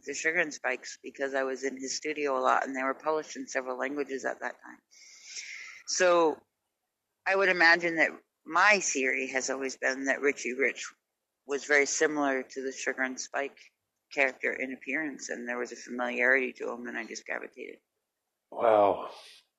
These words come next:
Speaker 2: Um, yeah, they do
Speaker 1: Oh.
Speaker 2: have a similarity, and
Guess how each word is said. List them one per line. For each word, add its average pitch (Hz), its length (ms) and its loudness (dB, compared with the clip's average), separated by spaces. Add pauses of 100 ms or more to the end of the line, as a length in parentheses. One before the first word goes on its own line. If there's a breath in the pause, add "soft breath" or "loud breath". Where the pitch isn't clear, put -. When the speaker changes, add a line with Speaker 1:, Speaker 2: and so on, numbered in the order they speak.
(300)
Speaker 2:
Um, 107 440 8 (200)
yeah, 127 200 12
they 143 180 12
do 156 280 12
Speaker 1:
Oh. 147 40 10
Speaker 2:
have 123 200 12
a 113 60 10
similarity, 123 800 12
and 104 200 6